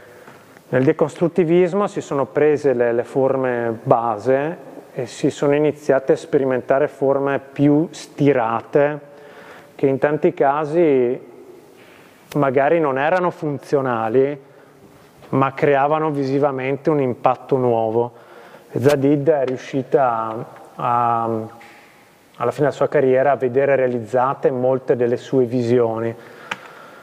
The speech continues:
E quindi, ripeto, dall'arte al, al design.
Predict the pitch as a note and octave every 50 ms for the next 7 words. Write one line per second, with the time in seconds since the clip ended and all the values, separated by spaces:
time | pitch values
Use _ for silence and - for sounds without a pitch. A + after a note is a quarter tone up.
0 | - - - - - F3+ - F#2+ A#2 A#2 A#2 - D#3 C#3+ C3 B2 B2 A#2+ - D3
1 | B2+ A#2 - - B2 A2 A#2 A#2+ C3+ C3+ C#3 C#3 C#3 B2+ B2+ C3+ C#3+ D3 D3 -
2 | - - F3 D#3 C#3 B2 A#2+ A#2+ B2 B2 B2+ B2+ C3 C3 C3 C3 C3+ C3 A#2+ B2
3 | - - - - - - - - - - - - - - - - - - - -
4 | - C#3+ B2+ A2+ D3 B2+ A2+ B2 A2+ A#2 A#2 B2 A#2+